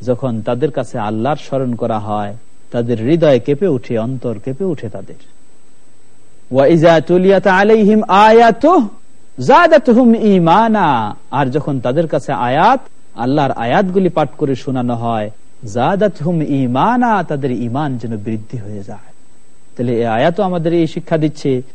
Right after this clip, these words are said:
যে আসলে ঈমান মানুষের বৃদ্ধি, ঈমান মানুষের সব সময় এক সমান থাকে না,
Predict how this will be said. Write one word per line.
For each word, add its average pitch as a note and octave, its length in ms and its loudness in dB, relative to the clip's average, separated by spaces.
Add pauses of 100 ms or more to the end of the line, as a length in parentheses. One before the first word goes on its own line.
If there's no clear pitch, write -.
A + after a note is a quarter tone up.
(160)
যে A#2+ 100 0
আসলে B2 500 0
ঈমান A#2+ 460 -2
মানুষের B2 500 -4
বৃদ্ধি, B2+ 580 0 (500)
ঈমান F3+ 300 2
মানুষের F#3 320 -2
সব E3 240 -2
সময় A3 320 -2 (180)
এক D3 200 -4
সমান G3 480 -2
থাকে G#3 240 -4
না, C4 120 -8